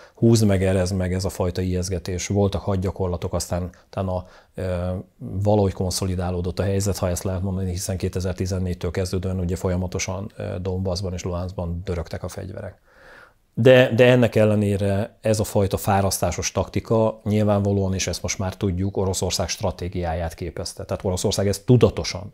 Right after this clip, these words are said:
csinálta. Majd, ö, amikor ráfordulunk kétezer-huszonegy őszére, és kétezer-huszonegytől kezdődően, ahogy, és ezt ne csűrjük, csavarjuk, <laughs> szimplán hazudott folyamatosan Oroszország.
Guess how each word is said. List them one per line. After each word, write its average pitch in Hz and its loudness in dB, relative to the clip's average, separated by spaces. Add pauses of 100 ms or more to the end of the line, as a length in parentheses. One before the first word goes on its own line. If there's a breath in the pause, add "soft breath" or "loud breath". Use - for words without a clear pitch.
(140)
csinálta. 95 -10 (600 soft breath)
Majd, 120 10
ö, 120 8
amikor 113 4
ráfordulunk 110 6
kétezer-huszonegy 98 0 (180)
őszére, 98 -2
és 85 -6
kétezer-huszonegytől 98 -2
kezdődően, 92 -4
ahogy, 95 -2 (320 soft breath)
és - -20
ezt - -4
ne 113 6
csűrjük, 98 4
csavarjuk, 95 0 (160)
<laughs> - 6
szimplán 131 8
hazudott 104 4 (280)
folyamatosan 107 6
Oroszország. 98 -6